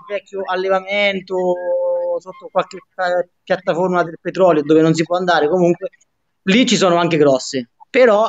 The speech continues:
eh, in spiaggia io non capisco perché, ma non si pre-, io la più bella che ho preso faceva ci-, circa un chilo, qualche anno fa era di inverno pieno, in mareggiata e stavo appetacciato, ma è stata l'unica degna di nota che ho preso in,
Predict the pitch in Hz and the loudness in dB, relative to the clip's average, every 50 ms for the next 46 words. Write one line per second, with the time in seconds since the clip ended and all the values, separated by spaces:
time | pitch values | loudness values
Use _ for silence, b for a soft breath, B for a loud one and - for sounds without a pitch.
0 | - - - 180 180 180 180 180 180 180 180 175 180 185 208 220 196 - - 214 | -4 -6 -8 -8 -6 -6 -4 -4 -2 -2 -2 -2 -4 -4 -4 -6 -8 -2 -2 0
1 | 185 175 170 160 190 190 180 180 175 170 185 190 208 - 220 208 226 220 - 254 | 0 0 0 0 0 0 0 0 -2 -2 -2 -4 -2 -2 0 0 0 0 0 -2
2 | 247 214 196 185 175 - - _ _ _ _ b b b _ _ _ _ _ _ | -2 -2 -4 -8 -8 -10 -12 _ _ _ _ b b b _ _ _ _ _ _
3 | _ 208 202 214 220 226 214 170 185 170 185 180 165 196 233 220 208 - - 185 | _ -10 -6 -4 -2 -2 -2 -2 -2 -2 0 2 4 4 4 4 2 0 -4 -2
4 | - 240 233 233 220 233 226 - 247 254 240 214 180 190 185 180 202 196 190 - | 0 2 2 4 2 2 2 2 2 0 0 0 -2 -4 -2 0 0 0 0 -2
5 | - - 214 208 - - 214 214 214 214 - 233 233 220 202 - 202 190 185 - | -10 -8 -8 -8 -4 0 0 2 2 2 2 2 4 4 4 4 2 0 0 0
6 | 208 202 208 202 - - 220 220 208 196 185 180 175 170 170 165 175 180 180 175 | 0 0 0 -2 0 2 2 2 4 4 4 4 4 2 2 2 0 0 0 -2
7 | 175 180 - _ _ _ _ _ _ _ _ _ _ _ _ _ _ _ _ 208 | -2 -4 -6 _ _ _ _ _ _ _ _ _ _ _ _ _ _ _ _ 2
8 | 208 202 202 202 - _ 220 220 214 196 180 - 175 180 185 180 196 185 170 220 | 2 2 0 -4 -14 _ -4 -4 -2 -2 -4 -6 -4 -2 0 0 0 0 2 0
9 | 208 202 - 170 160 160 - - 165 160 160 156 156 - _ _ _ _ _ 175 | 0 2 2 0 0 0 -2 -2 2 2 4 2 2 -2 _ _ _ _ _ -18
10 | 160 - 180 165 170 165 - - 170 143 143 143 143 139 160 170 180 180 175 165 | -14 -14 -8 -8 -8 -8 -6 -6 -4 -4 -4 -6 -8 -12 -8 -6 -4 -2 -2 -4
11 | - - 175 175 180 190 226 247 247 247 247 247 240 233 226 220 - - _ _ | -6 -6 -2 -2 0 2 4 4 6 4 4 4 2 2 0 -2 -6 -16 _ _
12 | _ _ _ _ _ - 185 190 190 185 180 180 170 160 185 190 202 202 202 180 | _ _ _ _ _ -4 -4 -4 -2 -4 -4 -4 -4 -4 -2 0 0 0 0 -2
13 | - - 175 170 160 156 - - 170 170 160 - 165 160 160 160 | -2 0 2 2 2 2 0 -4 -6 -6 -4 -2 -2 -2 0 0